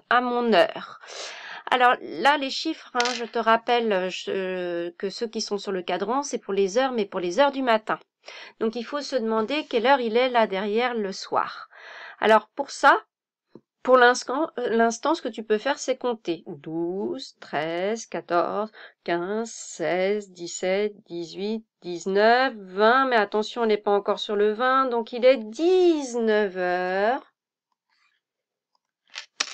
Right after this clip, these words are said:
Et puis, on a dit cinquante minutes.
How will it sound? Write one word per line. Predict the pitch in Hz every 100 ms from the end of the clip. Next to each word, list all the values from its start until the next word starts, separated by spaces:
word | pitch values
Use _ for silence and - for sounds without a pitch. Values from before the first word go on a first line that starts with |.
| - _ - _ _ - _ _ - - - - - - - - -
Et | 254
puis, | - 202
on | 202 214
a | 180
dit | - 196 226 -
cinquante | - 208 185 - 180 220 -
minutes. | 202 190 160 - - -